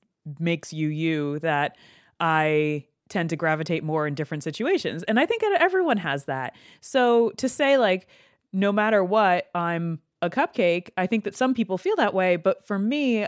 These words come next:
I'm like, I don't know, tomorrow I feel like a marshmallow, today I feel like a cupcake. And so I want to take it again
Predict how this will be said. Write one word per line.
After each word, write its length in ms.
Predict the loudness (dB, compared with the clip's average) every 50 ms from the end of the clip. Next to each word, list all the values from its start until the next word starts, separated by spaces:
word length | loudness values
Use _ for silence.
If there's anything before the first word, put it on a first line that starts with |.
| -4 -6
I'm 120 | -6 -4
like, 180 | -2 -2 -2 -2
I 80 | -4 -2
don't 100 | 0 0
know, 220 | 0 2 0 0
tomorrow 600 | -4 -4 -4 -2 -2 0 0 2 2 2 2 0
I 120 | 0 -2
feel 300 | -2 -2 -2 -2 -2 0
like 360 | 0 0 0 0 -2 -6 -10 -20 _ _ -4
a 60 | -2
marshmallow, 440 | -2 -2 -4 -4 -4 -4 -2 -2 -4
today 220 | -4 -4 -4 -2
I 60 | -2
feel 140 | -2 -2 -2
like 100 | -2 -2 -2 -4
a 80 | -6 -6
cupcake. 340 | -4 -2 0 0 0 -2 -2
And 280 | -2 0 0 0 -2 -6 -8 -14 -20 -20 -20 _ _ _
so 560 | -12 -10 -4 0 2 4 6 6 6 4 4 4
I 60 | 2 2
want 240 | 2 4 2 2 0
to 60 | -2
take 240 | -2 -2 0 0 0
it 80 | 0
again 800 | -4 -2 -2 0 0 2 2 2 0 0 -2 -2 -4 -4 -6